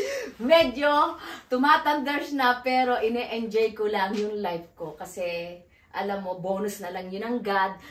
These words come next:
Kung bigyan pa ako ng another thirty years, o, edi nakakota na ako doon.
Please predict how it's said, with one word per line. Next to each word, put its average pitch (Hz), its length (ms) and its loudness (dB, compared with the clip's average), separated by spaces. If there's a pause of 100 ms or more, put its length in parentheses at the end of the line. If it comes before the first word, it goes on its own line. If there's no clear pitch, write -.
(200)
Kung 208 160 0
bigyan 196 400 0
pa 202 220 -2
ako 202 160 -8
ng 185 120 -8 (140)
another 320 480 0
thirty 285 320 -4
years, 254 640 0 (480)
o, 180 400 -4 (320)
edi 247 560 -2
nakakota 247 560 -2
na 226 240 0
ako 208 160 -6
doon. 220 240 -4